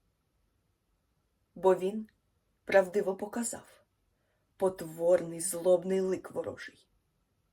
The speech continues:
Самого висміяв царя і посіпак його вельможих.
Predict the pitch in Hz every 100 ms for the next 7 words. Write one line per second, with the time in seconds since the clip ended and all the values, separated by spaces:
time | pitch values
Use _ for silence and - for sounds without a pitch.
0 | _ _ _ _ _ _ _ - - 185
1 | 175 190 175 185 - 175 - - - -
2 | - - _ _ _ _ _ _ _ _
3 | _ _ _ _ _ _ 190 190 - -
4 | - - - - 160 165 160 156 - 151
5 | - - -